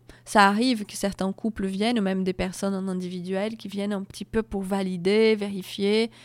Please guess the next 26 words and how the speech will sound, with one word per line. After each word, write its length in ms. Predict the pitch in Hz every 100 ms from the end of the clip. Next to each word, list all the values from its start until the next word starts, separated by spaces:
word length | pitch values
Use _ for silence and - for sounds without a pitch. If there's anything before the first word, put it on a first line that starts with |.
| - - - - -
Euh, 380 | 76 78 69 -
bien 220 | 196 208
sûr, 180 | 233 220
je, 460 | 208 202 196 196
en 80 | 190
tant 120 | 208
que 80 | 196
thérapeute, 400 | 214 208 196 214
je 80 | 196
pense 240 | 196 196
qu'il 140 | - 202
faut 160 | 202
qu'on 320 | 196 - 190 185
s'assure 540 | 196 190 - 208 208
que 520 | - 202 185 180 185 -
tout 100 | -
va 160 | 196 180
bien, 300 | 185 233 381 349
que 100 | 233
le 120 | 196
message 400 | 185 185 196 196
est 40 | 185
vraiment 320 | 185 185 190
celui-là, 520 | 202 190 190 233 311
parce 120 | 247
que 100 | -